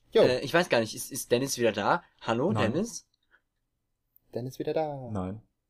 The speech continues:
Speaker 2: Ja, wunderbar. Ma-, magst du noch was dazu sagen?
Speaker 3: Ich hab, glaub ich, es wurde schon alles gesagt,
Speaker 2: Okay.
Speaker 3: glaub ich, so.
Speaker 2: Gut. Ja,
Speaker 1: Okay.
Speaker 2: dann gehen wir einfach weiter.
Speaker 1: Genau.
Speaker 3: Ja.
Speaker 1: Das nächste Stück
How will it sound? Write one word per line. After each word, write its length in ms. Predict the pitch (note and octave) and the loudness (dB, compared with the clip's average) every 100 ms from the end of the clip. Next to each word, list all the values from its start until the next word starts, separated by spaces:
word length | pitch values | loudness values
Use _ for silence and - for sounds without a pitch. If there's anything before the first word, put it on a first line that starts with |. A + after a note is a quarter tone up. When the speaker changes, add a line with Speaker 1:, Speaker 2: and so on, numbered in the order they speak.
| _ _ | _ _
Speaker 2:
Ja, 180 | A2+ F2 - - _ _ _ - | -10 -10 -14 -18 _ _ _ -6
wunderbar. 460 | A#2 A2+ - A2+ - - - | -2 8 10 10 8 -2 0
Ma-, 160 | C3+ | 2
magst 240 | C#3 C#3+ - | 2 0 0
du 60 | |
noch 120 | F3 D#3 | -2 -2
was 100 | C#3+ | -4
dazu 200 | B2+ A#2+ | -4 0
sagen? 380 | A#2 C3+ G#3 - _ _ _ _ _ _ _ _ _ | 0 0 -2 -14 _ _ _ _ _ _ _ _ _
Speaker 3:
Ich 260 | G2+ - - | -14 -12 -8
hab, 160 | G#2 | -8
glaub 180 | - G2+ | -6 -6
ich, 120 | G#2 | -4
es 140 | A#2+ A#2+ | -4 -2
wurde 120 | B2 | -2
schon 120 | - B2 | 0 -2
alles 200 | A2+ - | -2 -2
gesagt, 320 | G2+ G2+ F#2+ | -2 -2 -2
Speaker 2:
Okay. 80 | G#2 | 0
Speaker 3:
glaub 220 | A#2+ A2+ | 2 4
ich, 160 | A2+ G#2 | 2 -2
so. 280 | G#2+ A2 A2+ - - - - - - - - | -4 -2 2 8 10 10 2 -6 -10 -20 -8
Speaker 2:
Gut. 240 | B2 - _ _ | -6 -6 _ _
Ja, 40 | A#2 | 4
Speaker 1:
Okay. 20 | |
Speaker 2:
dann 260 | C#3 C#3+ | 4 4
gehen 140 | C3 D#3 | 0 2
wir 60 | E3+ | 2
einfach 140 | D3+ | 2
weiter. 340 | D#3 B2 G#2 - _ _ _ _ _ | 2 2 -2 -10 _ _ _ _ _
Speaker 1:
Genau. 240 | E3 E3+ - - - - | 4 4 2 -10 -20 -10
Speaker 3:
Ja. 120 | A#2+ C#3+ | -2 2
Speaker 1:
Das 80 | F#3 | 4
nächste 180 | F3+ | 2
Stück 300 | C#3 G#2 - | -2 -8 -8